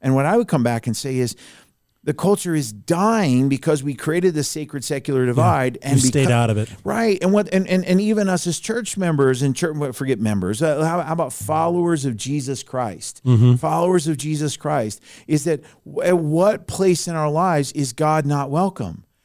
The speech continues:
Speaker 1: He's welcome. And it says in Scripture, "Work as though you work unto the Lord." You ought to be the best employee that
Speaker 2: Yeah.
Speaker 1: works down there at the village who is, uh, doing everything from serving tables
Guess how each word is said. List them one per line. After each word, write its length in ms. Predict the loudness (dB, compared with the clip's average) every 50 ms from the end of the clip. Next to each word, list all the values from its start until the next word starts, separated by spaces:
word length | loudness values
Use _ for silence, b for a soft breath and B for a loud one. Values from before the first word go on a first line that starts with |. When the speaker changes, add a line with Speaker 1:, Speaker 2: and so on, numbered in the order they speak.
| _ _ _ _
Speaker 1:
He's 240 | _ -6 -6 -4 -2
welcome. 360 | -2 0 0 0 0 0 2
And 100 | 2 2
it 80 | 2 0
says 240 | -2 -6 -6 -4 -4
in 80 | -4
Scripture, 340 | -4 -4 -6 -6 -2 -2 -2
"Work 300 | 0 2 2 2 2 0
as 80 | -2 -2
though 80 | -2
you 140 | 0 0 2
work 200 | 2 0 0 0
unto 220 | 0 0 0 0
the 60 | 0 0
Lord." 340 | 2 2 2 2 0 -2 B B B B
You 180 | 0 2 2 4
ought 40 | 4
to 40 | 4
be 120 | 4 4
the 100 | 2 2
best 500 | 0 -2 -2 -2 -2 0 0 -4 -6 -8
employee 540 | -8 0 2 2 4 6 6 6 6 6 6
that 140 | 6 6 4
Speaker 2:
Yeah. 40 | 4
Speaker 1:
works 320 | 4 2 2 0 0 -4
down 240 | -6 -6 -4 -2 0
there 140 | 0 0 0
at 100 | 0 0
the 60 | -2
village 440 | 0 2 2 4 4 4 2 0 -4 B B B B B
who 140 | 2 4 6
is, 260 | 6 4 4 -2 -8 b b b b
uh, 300 | -2 0 0 0 0 -2 -2 0
doing 320 | 2 4 4 4 2 0 -2
everything 300 | 0 0 2 2 2 0
from 320 | 0 2 2 2 2 0 B B B
serving 440 | B -8 -4 -2 -2 0 0 -2 -2
tables 520 | -2 0 2 2 2 4 2 2 2 0